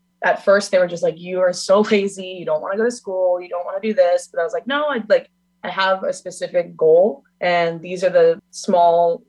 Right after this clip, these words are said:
milestones I'm gonna hit every week." And I made a PowerPoint presentation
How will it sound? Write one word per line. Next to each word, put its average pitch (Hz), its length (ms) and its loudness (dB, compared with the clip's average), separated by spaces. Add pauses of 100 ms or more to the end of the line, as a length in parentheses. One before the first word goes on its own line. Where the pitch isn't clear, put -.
(320)
milestones 175 720 -2
I'm 170 80 -8
gonna 170 120 -8
hit 185 260 0
every 175 220 -4
week." 196 480 -12
And 160 480 -4 (600)
I 175 80 2
made 190 180 4
a 185 220 2
PowerPoint 196 560 -2
presentation 175 800 -8